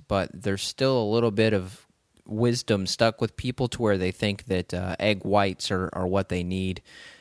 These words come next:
And, um, I've noticed that even at Starbucks and some of the, the restaurants, that's, that's when you know that there's still myths being perpetuated, is when you look at a, a big mainstream corporation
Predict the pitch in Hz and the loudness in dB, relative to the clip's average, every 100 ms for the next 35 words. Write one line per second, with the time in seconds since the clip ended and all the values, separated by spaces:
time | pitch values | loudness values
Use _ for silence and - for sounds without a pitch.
0 | _ - 90 87 85 82 82 82 82 82 | _ -6 0 0 0 0 0 0 -4 -8
1 | _ _ _ _ _ _ - - 120 127 | _ _ _ _ _ _ -6 2 2 4
2 | 160 160 113 110 113 107 92 - 107 104 | 2 2 0 0 0 0 0 0 4 4
3 | 101 104 - 95 92 101 101 92 90 87 | 4 2 2 -6 -4 -2 -2 -2 -2 -4
4 | - - 92 101 120 - 98 87 85 - | -8 -4 2 4 4 2 -4 -4 -4 0
5 | 113 - - - 107 - 123 110 95 95 | 0 0 -10 -6 -4 -4 -4 -2 -2 0
6 | 101 98 90 87 85 - _ _ _ _ | 0 0 -2 -4 -6 -14 _ _ _ _
7 | _ _ 95 92 - - 107 98 95 - | _ _ -2 -2 -4 0 2 2 -2 -4
8 | 95 104 98 - - 101 95 92 92 - | 0 0 0 -6 -4 -4 -2 -4 -4 0
9 | 123 - 92 87 87 90 101 95 90 90 | 0 0 -2 -2 -4 -6 -4 -4 -2 0
10 | 98 - 90 87 82 90 87 101 85 95 | -2 0 0 -2 -2 -6 -2 -2 0 -2
11 | 101 98 - 98 - 107 101 92 98 110 | -4 -4 -6 -8 -4 -4 -2 0 0 0
12 | - 90 87 | -2 -4 -6